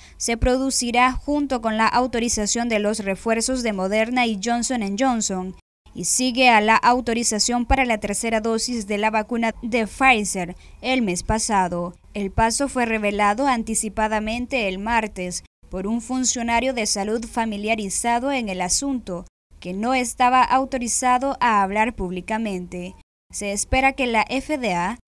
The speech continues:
diga que especialmente para las vacunas de A R N mensajero de Pfizer y Moderna, que han resultado las más eficaces contra el virus, mantener consistencia con las vacunas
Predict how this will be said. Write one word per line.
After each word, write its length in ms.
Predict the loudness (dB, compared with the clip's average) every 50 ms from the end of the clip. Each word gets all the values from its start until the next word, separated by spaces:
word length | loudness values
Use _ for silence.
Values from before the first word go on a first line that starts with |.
| -16 -12
diga 460 | -8 -6 -4 -2 0 2 2 2 2
que 220 | 0 -2 -2 -2
especialmente 880 | -2 -2 -4 -4 -2 0 0 0 0 0 -2 -2 -2 -4 -4 -4 -4 -4
para 220 | -2 0 0 2 2
las 260 | 2 2 0 0 -2
vacunas 420 | -4 -4 -4 -4 -4 -2 -2 -2
de 180 | -2 -2 -2 -2 0
A 180 | 0 2 2
R 360 | 2 0 0 0 0 0 0 0
N 180 | 0 -2 -2
mensajero 720 | -2 -4 -4 -4 -4 -4 -6 -6 -4 -2 -2 0 0 -2
de 140 | -2 -2 -4
Pfizer 480 | -2 0 2 2 2 2 0 -2 -2 -2
y 60 | -2
Moderna, 680 | -2 -2 -2 0 0 0 0 -2 -2 -4 -6 -6 -8 -12 _ _ _ _ -2
que 120 | 2 4
han 100 | 4 4
resultado 640 | 4 2 0 0 -2 -4 0 2 4 4 4 4 2
las 300 | 2 2 0 0 -2 -4
más 400 | -4 0 2 2 2 2 0 -4 -4
eficaces 720 | -4 -4 -4 -4 -6 -4 -2 -2 -2 -2 -2 -4 -6 -6
contra 300 | -6 -8 -6 -6 -6 -4
el 80 | -4 -4
virus, 460 | -2 -2 -2 -2 -2 -4 -6 -8 -10 -16 -20 -20 -18 -12 -6
mantener 540 | -4 -2 -2 0 0 0 2 2 0 0 0
consistencia 1040 | 0 -2 0 0 0 -2 -2 -2 -4 -4 -2 0 0 0 0 0 -2 -2 -2 -2
con 240 | -2 -2 -2 0 2
las 220 | 2 2 2 2
vacunas 680 | 0 -2 -2 -2 -2 -4 -2 -2 -2 -2 -4 -6 -8